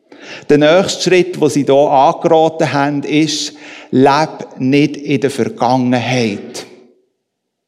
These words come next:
Red nicht zu viel von all dem, was du erlebt hast,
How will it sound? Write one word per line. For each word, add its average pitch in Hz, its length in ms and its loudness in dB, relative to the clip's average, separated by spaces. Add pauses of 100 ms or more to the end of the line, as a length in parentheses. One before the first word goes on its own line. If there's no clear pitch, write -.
(840)
Red - 520 -2
nicht 147 460 -4
zu - 100 -10
viel 143 260 2
von 135 180 -2
all 131 260 2
dem, 139 280 0
was 120 220 -2
du 113 120 0
erlebt 113 600 -2
hast, 156 400 -4